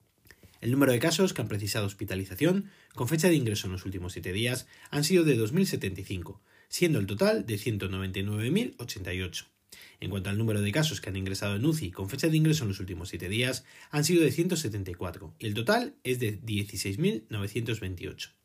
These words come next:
El número total de pacientes covid es de once mil novecientos sesenta y cinco, con un porcentaje de camas ocupadas del nueve coma sesenta y cuatro por ciento. En cuanto al número de pacientes covid en uci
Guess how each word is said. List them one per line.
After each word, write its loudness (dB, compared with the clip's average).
El 2
número 8
total 2
de -2
pacientes -2
covid 4
es 0
de 2
once -2
mil 2
novecientos 0
sesenta -2
y -2
cinco, -12
con 0
un 6
porcentaje 0
de -2
camas -2
ocupadas -2
del 0
nueve 0
coma -2
sesenta -6
y -14
cuatro -6
por -12
ciento. -14
En -8
cuanto -4
al 0
número 2
de 0
pacientes 0
covid 2
en -2
uci 2